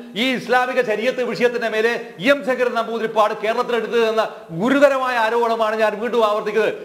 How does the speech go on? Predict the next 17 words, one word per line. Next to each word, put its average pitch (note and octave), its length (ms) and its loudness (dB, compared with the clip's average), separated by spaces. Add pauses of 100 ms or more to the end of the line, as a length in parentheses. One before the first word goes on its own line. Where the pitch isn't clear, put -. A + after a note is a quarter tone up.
(100)
അതിന്റെ G#3+ 260 2
മാർട്ടിയറായിരുന്നു A3+ 880 0
എം G3+ 180 -4
വി G#3 100 0
ആർ. G3 160 2 (240)
അതുകൊണ്ടുണ്ടായിരിക്കുന്ന A#3 720 0
സമ്മർദ്ദത്തിന്റെ A#3+ 600 -2
ഭാഗവും B3 480 2
കൂടിയാണ് G#3+ 480 0 (240)
അദ്ദേഹത്തിന് A#3+ 500 0
ഒരു, C4+ 80 2
ഒരു C4 200 2
മനുഷ്യന് A#3+ 800 -2
രണ്ട് B3+ 220 2
അസുഖങ്ങൾ A#3 380 -4
ഒരേപോലെ B3 360 4
പിടിപെടുക. A#3 440 0